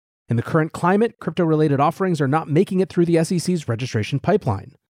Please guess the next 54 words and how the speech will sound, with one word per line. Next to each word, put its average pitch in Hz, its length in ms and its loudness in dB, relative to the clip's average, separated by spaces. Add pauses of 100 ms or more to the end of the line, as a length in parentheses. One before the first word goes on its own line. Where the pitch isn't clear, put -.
(320)
An 127 80 2
offering 143 300 2
like 135 140 0
the 135 60 -2
staking 170 380 0
service 156 320 -2
at 127 80 0
issue 135 240 -2
here 175 400 2 (220)
raises 165 300 2
a 160 80 2
host 240 300 0
of - 80 -14
complicated 170 480 0
questions, 131 540 -2 (280)
including 123 340 0
whether 131 220 2
the 139 80 2
staking 143 320 0
program 143 340 0
as 107 80 -2
a 98 60 -8
whole 156 260 2
would 196 100 4
be 202 80 -2
registered, 208 540 0 (220)
or 123 80 2
whether 120 240 2
each 131 220 -2
token 139 280 0
staking 170 320 0
program 180 300 0
would 180 100 0
be 185 80 -2
separately 214 400 -2
registered, 202 540 0 (220)
and 117 100 2
what 156 140 2
the 185 80 4
important 190 320 0
disclosures 185 500 2
would 180 100 0
be 190 180 0
and 123 100 0
what 156 140 -2
the 185 80 4
accounting 180 400 0
implications 147 500 0
would 175 100 -2
be 117 100 0
for 104 140 -4
Kraken." - 460 -4 (420)
End 87 240 -6
quote. 151 380 0